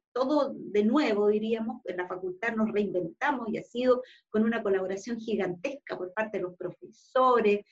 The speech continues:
de los estudiantes, de los funcionarios. Ha sido un trabajo, pero increíble.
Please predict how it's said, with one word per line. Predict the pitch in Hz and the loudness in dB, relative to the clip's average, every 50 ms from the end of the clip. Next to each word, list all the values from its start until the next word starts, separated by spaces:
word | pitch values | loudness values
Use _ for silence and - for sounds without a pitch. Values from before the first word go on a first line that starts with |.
| _ _ _ | _ _ _
de | - 202 233 262 - | 0 2 4 4 4
los | 226 220 220 | 2 2 0
estudiantes, | 214 196 190 - _ 180 175 175 170 202 240 262 262 254 226 214 214 214 _ 208 208 208 208 - _ _ _ _ | -2 -4 -4 -4 _ -4 -4 -2 0 0 2 2 2 2 2 2 0 2 _ 0 0 0 0 -10 _ _ _ _
de | - 170 196 262 269 | -6 0 2 2 2
los | 269 262 269 262 | 2 0 -4 -2
funcionarios. | _ 233 226 220 220 - 202 190 190 214 226 247 247 247 220 | _ -4 -4 -4 -2 -2 -2 0 0 0 0 0 0 0 0
Ha | 208 | -2
sido | 202 - 262 262 262 | -2 -2 -6 -6 -6
un | 247 | -4
trabajo, | 208 202 202 214 240 - - 226 | -4 -2 -2 -2 -2 -2 -4 -4
pero | 214 214 208 - - | -2 -2 -4 -4 -4
increíble. | 220 208 202 - - 190 185 202 247 294 277 226 190 180 180 208 254 302 - | -6 -6 -6 -2 -2 0 2 2 2 2 0 0 0 -4 -6 -8 -10 -12 -12